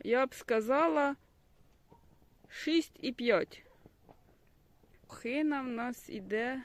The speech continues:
п'ять. Дальше вже немає шкали, лише п'ять. Ох, і цікаво, я показую. І лісова у нас земля, оце останнє, схоже на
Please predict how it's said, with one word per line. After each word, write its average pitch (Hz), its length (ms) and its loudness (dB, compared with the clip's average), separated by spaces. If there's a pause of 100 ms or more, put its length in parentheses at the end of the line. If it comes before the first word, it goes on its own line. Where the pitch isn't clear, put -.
(400)
п'ять. 190 500 2 (800)
Дальше 247 360 4
вже 208 180 0
немає 214 460 2
шкали, 180 460 -2
лише 196 340 -2
п'ять. - 460 -4 (1300)
Ох, 214 220 -6
і 220 60 -4
цікаво, 277 400 -2
я 247 140 -2
показую. 233 640 -8 (580)
І 330 140 6
лісова 294 600 6
у 330 100 6
нас 285 320 2
земля, 262 360 2
оце 240 340 0
останнє, 254 880 0
схоже 240 600 0
на 226 300 0